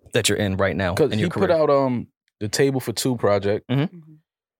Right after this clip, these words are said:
Speaker 2: That was in February of last year. And then obviously the album Painted
Speaker 3: Mm-hmm.
Speaker 2: was the one in twenty nineteen that was like, "Okay, this dude is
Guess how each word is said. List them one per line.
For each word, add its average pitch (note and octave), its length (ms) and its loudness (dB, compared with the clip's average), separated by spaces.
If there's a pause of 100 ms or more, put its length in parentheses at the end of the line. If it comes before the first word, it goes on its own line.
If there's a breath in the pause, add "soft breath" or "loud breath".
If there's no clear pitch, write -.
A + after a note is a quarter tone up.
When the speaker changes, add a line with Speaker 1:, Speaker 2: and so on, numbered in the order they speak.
(220)
Speaker 2:
That G#2 140 2
was G2+ 100 -4
in G2 80 -4
February G#2 540 0
of F#2+ 100 -6
last F#2 320 0
year. F#2 320 -6 (1400)
And G2 120 -4
then G2 120 -2
obviously F#2+ 760 -2 (840)
the - 120 -2
album F2+ 360 0
Painted G2 460 -4 (260)
Speaker 3:
Mm-hmm. D#3+ 320 -18 (300)
Speaker 2:
was G2 220 -6
the F#2+ 100 -6
one F#2 200 -4
in F2 100 -6
twenty F2+ 220 -6
nineteen F2+ 560 -6
that D2+ 220 -6 (760)
was G#2 140 -6
like, F#2+ 80 -2
"Okay, F#2+ 260 -4
this F#2+ 140 -8
dude G2 260 -6
is E2 220 -12